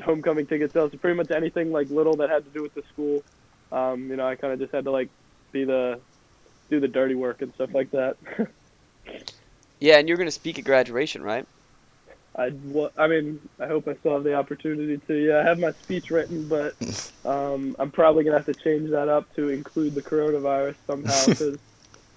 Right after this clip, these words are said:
Speaker 1: but yeah, I had that, I had that written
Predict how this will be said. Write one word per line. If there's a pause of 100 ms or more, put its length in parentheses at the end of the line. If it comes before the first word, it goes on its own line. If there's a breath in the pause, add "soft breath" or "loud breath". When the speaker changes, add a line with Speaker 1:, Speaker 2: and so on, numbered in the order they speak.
(400)
Speaker 1:
but
yeah,
I
had
that,
I
had
that
written